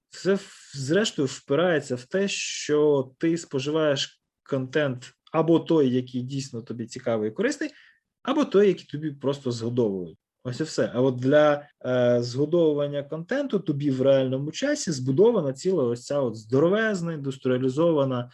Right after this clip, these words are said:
машина, <clears throat> яка інструменталізує поведінкову психологію, розроблену Скіннером і всіма, хто за ним слідував.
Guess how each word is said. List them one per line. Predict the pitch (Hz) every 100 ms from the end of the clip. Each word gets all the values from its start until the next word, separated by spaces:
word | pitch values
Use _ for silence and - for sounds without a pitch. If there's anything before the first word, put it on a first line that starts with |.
| - _ -
машина, | 135 - 226 254 220 202 - - -
<clears throat> | 214
яка | 160 160 214 196 - -
інструменталізує | 233 226 254 247 247 240 240 240 196 220 226 190
поведінкову | - 147 143 151 147 160 143 127 113
психологію, | - - 143 151 147 202 233 196 196 190 175
розроблену | 156 160 151 175 151 143 143 139
Скіннером | 135 - 160 143 139 131 123
і |
всіма, | 139 139 - 143 139 131
хто | 127 - 131 120
за | 127
ним | 123 120
слідував. | 117 123 127 120 113 110